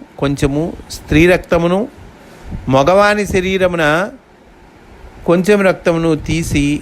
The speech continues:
వైద్యునికిచ్చినచో అతడు పరీక్షించి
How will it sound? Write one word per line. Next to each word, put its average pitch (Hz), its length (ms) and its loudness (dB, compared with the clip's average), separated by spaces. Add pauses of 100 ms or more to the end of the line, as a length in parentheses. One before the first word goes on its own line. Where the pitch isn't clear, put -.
వైద్యునికిచ్చినచో 143 1160 0 (1200)
అతడు 196 240 2
పరీక్షించి 190 1000 -2